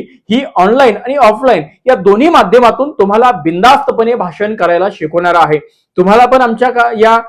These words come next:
कोर्सला जर प्रवेश घ्यायचा असेल तर तुम्ही पुणे, मुंबई, नाशिक आणि संभाजीनगर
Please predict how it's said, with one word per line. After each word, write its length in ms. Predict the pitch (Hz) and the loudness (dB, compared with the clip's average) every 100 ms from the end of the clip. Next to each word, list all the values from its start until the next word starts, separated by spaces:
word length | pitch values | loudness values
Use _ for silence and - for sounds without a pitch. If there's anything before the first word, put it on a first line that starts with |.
| - _ | -16 _
कोर्सला 320 | 190 208 214 | 0 2 4
जर 160 | 220 220 | 4 2
प्रवेश 300 | 208 196 220 | 2 2 2
घ्यायचा 280 | 214 214 220 | 2 2 0
असेल 280 | - 208 202 _ _ | 0 -2 -2 _ _
तर 100 | 214 | -4
तुम्ही 260 | 196 196 196 | -2 -2 -4
पुणे, 400 | 196 214 208 180 | -2 -2 0 0
मुंबई, 420 | 180 190 190 175 | -2 0 2 2
नाशिक 500 | 165 180 185 165 156 | 2 0 -2 -8 -6
आणि 160 | 196 226 | -8 -6
संभाजीनगर 800 | 226 180 185 190 185 180 165 | -6 -4 0 0 0 0 0